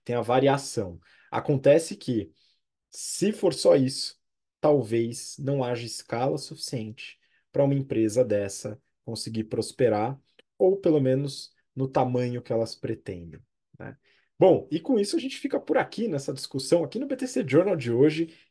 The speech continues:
Gui, eu queria muito agradecer sua participação novamente. Bem-vindo de volta aqui nesse ano de dois mil e vinte e quatro.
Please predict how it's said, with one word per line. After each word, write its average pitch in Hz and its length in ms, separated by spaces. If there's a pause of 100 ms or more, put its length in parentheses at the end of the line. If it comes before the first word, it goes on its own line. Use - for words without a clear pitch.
Gui, 147 160
eu - 100
queria 190 240
muito 165 800 (260)
agradecer 131 600
sua 139 180
participação 135 800
novamente. 120 560
Bem-vindo 147 340
de 165 60
volta 143 260
aqui 143 120
nesse - 260
ano 139 80
de 131 100
dois 123 180
mil 113 120
e 117 40
vinte 117 140
e - 60
quatro. - 420